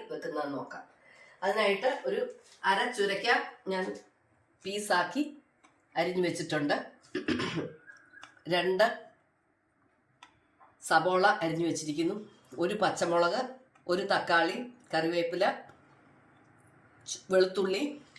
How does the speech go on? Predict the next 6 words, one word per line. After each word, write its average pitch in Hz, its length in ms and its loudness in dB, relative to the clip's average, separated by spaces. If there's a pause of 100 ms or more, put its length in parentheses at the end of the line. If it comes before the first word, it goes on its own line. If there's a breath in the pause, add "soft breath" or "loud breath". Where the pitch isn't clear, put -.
(1120)
മഞ്ഞൾ 175 460 2
പൊടി, 190 500 0
മുളക് 170 340 2
പൊടി, 180 320 -2
മല്ലിപ്പൊടി, 170 600 0 (760)
ജീരകം, 180 680 2